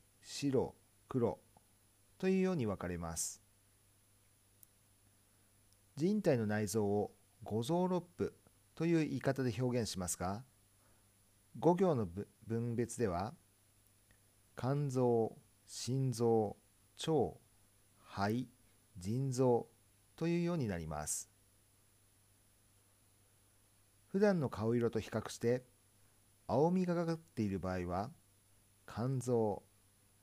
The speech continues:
解毒やホルモンに関係する部位が悪いのかなと見ます。顔色が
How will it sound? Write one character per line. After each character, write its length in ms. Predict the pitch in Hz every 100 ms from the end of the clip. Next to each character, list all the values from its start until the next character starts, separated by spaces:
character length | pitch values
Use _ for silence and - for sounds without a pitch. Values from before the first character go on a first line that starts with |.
| _ _ _ _ 107
解 100 | 110
毒 240 | 143 -
や 300 | 160 156 160 - _ _
ホ 160 | 185
ル 100 | 202
モ 160 | 180 139
ン 60 |
に 100 | 113
関 240 | - 110 110
係 220 | 120 110
す 120 | -
る 120 | 120
部 120 | 107 117
位 80 |
が 280 | 95 104 117 - _
悪 220 | 87 104
い 80 | 160
の 140 | 151 -
か 120 | 101
な 320 | 107 120 131 - _ _ _ -
と 260 | 160 - - _ _
見 120 | 107 95
ま 160 | 82
す。 260 | - - - _ _ _ _ _ _ _ _ _ _ _ _ - - _ _ _ _ _ _ _ _
顔 280 | - 135 160
色 160 | 156
が 300 | 143 143 156